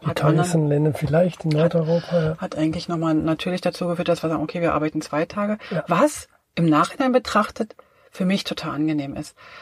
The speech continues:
Speaker 2: Weil diese zwei Tage machen so einen wahnsinnigen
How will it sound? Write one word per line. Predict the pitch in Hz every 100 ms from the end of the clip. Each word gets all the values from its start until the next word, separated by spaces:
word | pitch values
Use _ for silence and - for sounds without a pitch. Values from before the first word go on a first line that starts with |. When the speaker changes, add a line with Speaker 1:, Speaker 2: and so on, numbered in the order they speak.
| -
Speaker 2:
Weil | 165
diese | 170 175
zwei | - 170 185
Tage | 185 165 170
machen | 170 160 180
so | 165
einen | 165 151
wahnsinnigen | 156 160 170 170 170 165 165